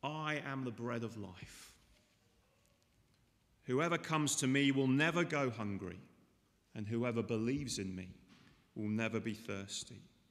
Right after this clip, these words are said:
And so we are, ex-, you know, the whole world then was invited to go to Joseph for food. We are invited to come to the exalted servant who suffered,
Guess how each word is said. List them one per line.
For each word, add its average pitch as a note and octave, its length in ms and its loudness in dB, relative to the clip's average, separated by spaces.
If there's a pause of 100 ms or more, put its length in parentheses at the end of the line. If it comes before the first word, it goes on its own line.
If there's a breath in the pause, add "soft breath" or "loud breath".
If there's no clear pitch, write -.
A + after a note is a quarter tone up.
(1900)
And B2+ 80 -6
so C#3 160 4
we D3+ 280 8
are, E3 240 8
ex-, A#2+ 200 2
you C#3+ 260 0
know, B2 100 4
the B2+ 80 0
whole G3+ 180 4
world E3+ 240 6
then D#3+ 160 4
was C#3 140 0
invited C3+ 400 -2
to A#2+ 80 -4
go B2 180 -4
to C3+ 80 2
Joseph B2+ 440 -2
for A2 100 -10
food. B2 580 0
We D#3 160 6
are C#3+ 300 2
invited A#2 560 0
to A#2+ 100 -6
come A2+ 300 -8
to A2+ 120 -8
the A2+ 160 -4
exalted A2+ 760 -4 (380 loud breath)
servant A2 600 -4
who A2+ 140 -4
suffered, G#2 580 -4